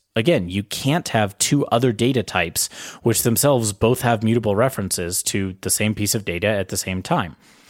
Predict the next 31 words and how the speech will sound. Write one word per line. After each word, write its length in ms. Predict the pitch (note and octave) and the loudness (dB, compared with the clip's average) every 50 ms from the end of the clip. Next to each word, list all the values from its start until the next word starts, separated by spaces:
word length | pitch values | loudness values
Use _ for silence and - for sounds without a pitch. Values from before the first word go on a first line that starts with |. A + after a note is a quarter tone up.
| - - - - - | -14 -14 -14 -8 -2
You 120 | - D3 | 0 2
couldn't 200 | D#3 - E3+ C3 | 2 4 4 4
even 180 | B2 B2 B2 C3 | 2 2 2 2
have 220 | A#2 B2 C#3 C3+ B2+ | 2 2 2 2 0
two 220 | - C#3+ D3+ D3 | 0 2 2 2
other 220 | - A2 A2+ C3+ A#2+ | 2 2 2 2 2
data 220 | A#2+ A#2+ A#2+ B2+ | 2 2 0 0
types 320 | A2 A#2+ A#2+ B2+ A#2 - | 2 2 2 2 0 0
where 120 | A#2 A2 A2 | 0 0 0
one 240 | G2+ F#2 G2+ A#2+ C3+ | 0 2 2 2 2
of 100 | A#2+ B2 | 2 0
them 120 | A#2+ G#2+ | 0 0
had 160 | G2 A2 G#2+ | 2 2 0
a 60 | G#2+ | 2
reference 400 | G2+ G#2 G#2 G2 - A2+ G2+ - | 2 2 0 0 0 -2 -2 0
at 160 | G#2 G#2 - - | -2 -2 -4 0
all 460 | - A#2 C#3+ F3 C#3+ G2+ D#2+ D#2 - - | 2 2 4 4 4 2 0 -2 -6 -6
if 360 | - G#2+ G2+ F#2 - - - - | -2 -2 -2 -2 -2 -8 -12 -10
the 200 | - A#2+ G#2+ - - | -6 -6 -4 -4 -2
other 220 | G2 G2+ G2 G2+ F2+ | -2 -2 0 -2 -4
one 260 | F2 F2 E2+ E2+ D#2+ | -4 -6 -8 -8 -6
had 200 | - - G2+ F2+ | -4 -4 -2 -2
a 60 | F2 | -2
mutable 400 | F2 F2 F2 F2 E2+ F2 E2 D#2+ | -4 -6 -6 -6 -6 -6 -6 -6
reference 440 | D#2+ D#2+ D#2 - - E2+ D2 - - | -4 -6 -6 -6 -10 -8 -6 -6 -8
to 100 | - F2+ | -8 -8
the 80 | F2+ | -8
same 280 | E2+ - F#2 F2 E2 D#2+ | -6 -6 -6 -6 -8 -10
piece 240 | - - F2 - - | -10 -10 -8 -8 -8
of 80 | E2 - | -8 -8
data. 240 | F2 E2 D#2 - | -8 -8 -8 -10